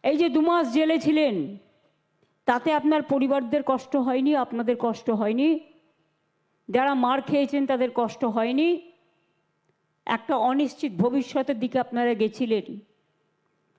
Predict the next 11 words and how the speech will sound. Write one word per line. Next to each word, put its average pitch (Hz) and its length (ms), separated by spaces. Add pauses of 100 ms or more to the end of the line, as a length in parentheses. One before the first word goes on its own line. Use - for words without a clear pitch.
(240)
তারপরে 269 440
বাংলাদেশের 269 680
ট্রলার 254 340
ইতিমধ্যেই 247 680 (840)
প্রায় 277 200
মাসখানেক 262 680
আগে 202 340 (1300)
আমাদের 277 400
সীমানায় 254 520
ঢুকে 220 240
পড়ে, 165 280